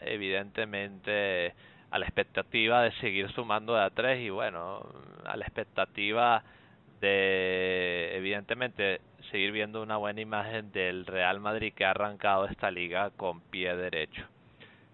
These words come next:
Así que, dicho esto, señores, muchísimas gracias por, eh, la compañía, por la grata conversación. La verdad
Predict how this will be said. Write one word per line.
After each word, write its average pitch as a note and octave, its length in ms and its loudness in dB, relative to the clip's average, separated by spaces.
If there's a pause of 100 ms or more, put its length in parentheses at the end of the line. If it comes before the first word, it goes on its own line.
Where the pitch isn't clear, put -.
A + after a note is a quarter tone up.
Así - 560 2
que, C3 440 10
dicho A#2+ 380 4
esto, D3+ 600 6
señores, B2 460 4
muchísimas A#2+ 600 -4
gracias A2 580 2
por, G2+ 480 2
eh, F#2+ 320 2 (440)
la G#2+ 140 6
compañía, A#2 600 4
por A2+ 200 0
la G#2+ 180 2
grata A2+ 1040 6
conversación. G#2+ 760 -2
La G#2+ 120 6
verdad G2+ 440 4